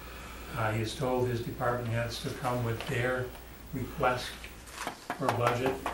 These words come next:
and not one that necessarily conforms to what he thinks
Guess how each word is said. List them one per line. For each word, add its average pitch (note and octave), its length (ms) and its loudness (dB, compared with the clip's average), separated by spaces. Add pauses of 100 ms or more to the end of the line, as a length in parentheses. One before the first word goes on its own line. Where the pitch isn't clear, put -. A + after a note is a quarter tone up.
(300)
and A#2+ 120 0
not A2 200 4 (100)
one A#2+ 220 4
that A2+ 140 0
necessarily A2+ 480 0
conforms A#2 640 -2
to - 140 -6
what G#2+ 200 0 (400)
he C3+ 140 0
thinks B2 440 -6